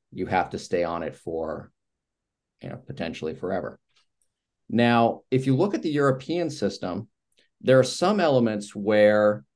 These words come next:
it is a little bit better because there is, the economic incentives are a little more aligned. The government certainly has an incentive towards prevention that doesn't exist, uh, in other pockets. That said, you still don't have the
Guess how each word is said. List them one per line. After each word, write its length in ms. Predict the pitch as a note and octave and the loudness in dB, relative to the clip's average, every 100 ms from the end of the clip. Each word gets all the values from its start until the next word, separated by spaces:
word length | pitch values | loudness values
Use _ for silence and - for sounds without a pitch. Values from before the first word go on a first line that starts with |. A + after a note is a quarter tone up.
| _ _ _ _ _ _ _ | _ _ _ _ _ _ _
it 140 | A#2 G#2+ | 0 4
is 200 | A#2+ A#2+ | 2 2
a 60 | |
little 200 | G#2+ G#2+ | 0 0
bit 200 | G#2 - | -2 -2
better 240 | G2 G#2 A#2 | -2 0 -2
because 420 | G#2+ - G#2 G2+ | -4 -4 -4 0
there 280 | G2+ F#2+ - | 0 0 0
is, 600 | G#2 G#2 G#2 G2+ - - _ | 0 2 2 -2 -14 -20 _
the 180 | - G#2 | -4 0
economic 440 | G#2 A2 G#2+ G2+ G2+ | 0 0 -2 -2 -4
incentives 520 | - G2+ G2 G#2+ G2+ | -6 -6 -4 -6 -4
are 60 | F#2+ | -2
a 40 | |
little 200 | G2+ G2+ | 0 0
more 180 | G2 F#2+ | -2 -2
aligned. 520 | F2+ F2 G2 A2+ B2 | -4 -4 -4 -4 -6
The 80 | G2+ | -4
government 460 | G#2+ A2 A2 F#2 | 0 0 0 -2
certainly 260 | - F#2 F#2+ | -4 -4 -4
has 260 | G2 F#2 - | -2 -4 -4
an 80 | |
incentive 640 | F2+ F2 - F#2 - F#2 - | -8 -8 -6 -8 -6 -8 -10
towards 680 | - F2+ F2+ F2 F2 - _ _ | -8 -4 -4 -6 -10 -18 _ _
prevention 560 | - E2+ F2 F2+ A#2 A#2 | -6 -4 -4 -4 -4 -4
that 140 | - | -4
doesn't 320 | - - A#2+ A#2+ | -4 -4 -2 -4
exist, 580 | B2 C3 C#3 C#3 - _ _ _ | -4 -4 -4 -6 -14 _ _ _
uh, 160 | - - | -14 -10
in 260 | G2+ G2 - | -6 -6 -4
other 220 | G2 A2+ | -4 -2
pockets. 580 | A2+ B2 C3 D#3+ - - _ _ _ _ _ _ | -2 -2 -2 -4 -8 -14 _ _ _ _ _ _
That 280 | A2+ D#3 G#3+ | 0 2 2
said, 320 | - F#3 E3+ | -2 0 2
you 100 | C3+ | 0
still 340 | C3 - F#3 A3+ | -2 -2 0 0
don't 200 | G3 C#3 | 0 -2
have 440 | C#3+ C3+ C3 B2+ - | -2 2 2 0 -6
the 420 | A2+ A2 G#2 | -4 -2 -2